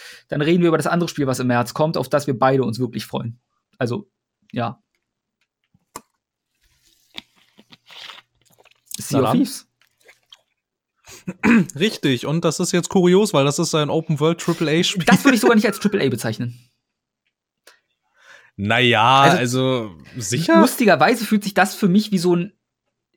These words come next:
Speaker 1: also, f-, das fühlt sich von der I-, wahrsch-,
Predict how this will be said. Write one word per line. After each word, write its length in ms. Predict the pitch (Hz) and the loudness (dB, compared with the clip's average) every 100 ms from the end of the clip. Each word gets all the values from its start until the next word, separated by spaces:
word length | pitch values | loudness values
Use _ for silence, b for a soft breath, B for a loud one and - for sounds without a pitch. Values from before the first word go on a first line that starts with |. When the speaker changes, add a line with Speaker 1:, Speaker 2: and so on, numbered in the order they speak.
| _ _ | _ _
Speaker 1:
also, 200 | 180 202 | -6 -6
f-, 240 | 170 - - | -10 -14 -6
das 260 | 208 196 - | -4 -4 -8
fühlt 340 | - 262 285 | 0 0 0
sich 160 | 247 208 | -4 -2
von 180 | 220 202 | 2 2
der 100 | 175 | 2
I-, 180 | 165 135 - _ _ | -4 -8 -12 _ _
wahrsch-, 280 | 165 147 - | -4 -2 -4